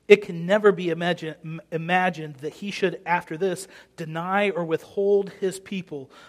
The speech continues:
for whose sake all of this was suffered, any mercy, comfort, privilege, spiritual or temporal, which is good for them."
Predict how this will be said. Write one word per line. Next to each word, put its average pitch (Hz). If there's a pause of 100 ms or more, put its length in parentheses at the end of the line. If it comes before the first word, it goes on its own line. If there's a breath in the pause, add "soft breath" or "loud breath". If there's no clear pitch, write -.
for 175
whose 196
sake 196 (120)
all 196
of 151
this 196
was 156
suffered, 151 (280 loud breath)
any 202
mercy, 202
comfort, 196
privilege, 190
spiritual 196
or 160
temporal, 156 (380 loud breath)
which 185
is 139
good 147 (320 soft breath)
for -
them." 143